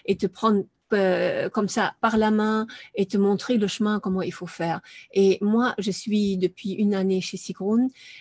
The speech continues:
et, euh, c'est ce que j'adore chez elle, c'est qu'elle n'a jamais <laughs> promis des choses comme ça qui sont totalement pas possibles d'atteindre. J'ai vu Sigrun dire, enfin, ouais, elle le dit toujours, ça prend du temps. Et j'ai déjà vu aussi,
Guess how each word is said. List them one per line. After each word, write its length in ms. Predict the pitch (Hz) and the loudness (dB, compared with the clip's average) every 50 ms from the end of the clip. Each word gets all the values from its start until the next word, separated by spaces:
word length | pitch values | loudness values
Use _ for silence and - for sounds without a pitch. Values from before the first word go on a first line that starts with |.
| - _ - | -20 _ 0
et, 360 | 214 208 202 208 202 190 - 185 | 2 4 4 6 4 4 2 0
euh, 280 | 190 190 190 190 185 - | 0 0 0 0 -2 -4
c'est 220 | - - - 214 | -6 -2 -2 -2
ce 100 | - - | -2 0
que 120 | - 214 | -2 0
j'adore 380 | 190 202 190 185 190 196 202 190 | 0 2 2 2 2 2 0 0
chez 180 | - - 202 185 180 | -2 -2 -2 -2 0
elle, 420 | 180 185 175 180 185 190 196 - - | 0 -2 0 0 0 -2 -2 -4 -6
c'est 280 | 180 - - - 190 185 | -10 -6 0 0 0 0
qu'elle 280 | - 196 180 180 180 | 2 0 2 2 2
n'a 180 | 180 175 175 - _ - | 2 0 -2 -6 _ -6
jamais 380 | 180 175 220 233 214 202 196 | -4 0 0 2 2 2 2
<laughs> 0 | |
promis 520 | 190 - - - 226 226 226 196 233 226 208 | 0 -2 -2 4 6 8 8 10 8 8 8
des 120 | 185 180 | 6 2
choses 420 | 190 - - 226 214 214 202 - - | 0 0 0 0 0 0 0 -2 -2
comme 180 | - 190 190 | -2 -2 -2
ça 200 | 190 - 190 190 | 0 -2 -2 -2
qui 140 | 185 - 185 | -4 -6 -12
sont 280 | - - 180 170 - - | -10 -8 -8 -8 -8 -10
totalement 460 | _ 190 - - 175 180 185 180 180 - - - - - - - - - _ | _ -10 -8 -4 -2 0 0 0 -2 -6 -12 -16 -16 -16 -16 -16 -18 -6 _
pas 100 | 226 214 | 0 0
possibles 460 | - - 190 - - 220 180 202 190 | 2 0 -2 0 0 0 2 2 0
d'atteindre. 600 | 196 190 190 - _ 208 202 214 226 226 220 220 208 - - - - - | 0 0 -2 -2 _ -2 -2 0 0 0 0 -2 -4 -6 -14 -20 -20 -10
J'ai 160 | _ 220 214 214 | _ 2 2 4
vu 160 | 202 220 214 | 4 2 2
Sigrun 600 | - - 240 202 226 208 220 220 220 214 214 202 185 - | 0 -2 -2 0 0 2 2 4 4 4 2 2 0 0
dire, 440 | 196 180 190 214 214 220 220 220 208 190 | -2 0 2 2 4 4 4 4 2 0
enfin, 300 | 175 175 - 180 170 156 | -2 -2 -2 -2 -2 -2
ouais, 160 | 170 165 165 | -2 -2 -2
elle 100 | 180 190 | 0 0
le 60 | 196 | 0
dit 160 | 190 208 208 | 2 0 -2
toujours, 480 | - - 208 185 185 208 214 214 214 196 | -2 -2 -2 -2 0 0 0 0 0 -2
ça 320 | - - - 214 190 196 - - _ _ | -4 -4 0 0 0 0 -2 -8 _ _
prend 320 | - - 196 190 190 - _ | -2 0 0 0 -2 -4 _
du 280 | 190 165 185 185 185 - _ _ - | -2 0 0 -2 -2 -6 _ _ -4
temps. 160 | - - - _ _ _ - - - - _ _ - - | -4 -4 -4 _ _ _ -20 -20 -20 -20 _ _ 0 2
Et 220 | 220 247 226 - - | 4 4 4 2 0
j'ai 200 | 208 202 214 196 | 0 2 2 2
déjà 280 | 180 233 233 254 254 | 2 2 2 4 2
vu 160 | 226 240 240 233 | 2 2 2 0
aussi, 520 | 226 226 - - - 240 233 240 247 247 | 0 -2 -6 -4 0 2 2 2 2 0